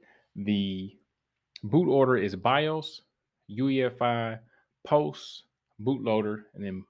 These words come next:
the operating system will come up. What type of cable is typically used to connect a P C to a wired Ethernet network?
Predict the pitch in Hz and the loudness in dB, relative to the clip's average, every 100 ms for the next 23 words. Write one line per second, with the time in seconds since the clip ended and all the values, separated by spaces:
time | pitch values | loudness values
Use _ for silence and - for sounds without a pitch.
0 | _ 104 - 196 - 98 95 - 101 - | _ -10 -4 -2 0 -2 -2 -4 -6 -6
1 | 98 95 _ - _ - 101 95 95 92 | -10 -10 _ -20 _ -4 -4 -2 -4 -4
2 | 92 - _ _ _ _ _ _ _ _ | -6 -10 _ _ _ _ _ _ _ _
3 | _ _ _ _ _ _ _ _ _ _ | _ _ _ _ _ _ _ _ _ _
4 | _ _ _ _ _ _ _ _ _ _ | _ _ _ _ _ _ _ _ _ _
5 | _ _ - 196 202 240 - 143 - 160 | _ _ 2 2 6 4 4 0 2 2
6 | 139 110 107 110 - - 180 160 143 135 | 2 2 0 -2 -6 -2 -2 -2 -4 0
7 | 123 117 113 120 110 107 113 104 90 - | 2 2 0 -4 -2 0 -2 -4 -8 -6
8 | 135 - 165 175 180 _ - - - - | -6 -6 -6 -6 -8 _ -20 -20 -10 -2
9 | 113 98 101 113 123 123 120 120 113 113 | 0 0 0 2 2 0 -4 -6 -6 -2
10 | 107 104 101 104 92 82 - | -2 -2 -4 -4 -6 -10 -12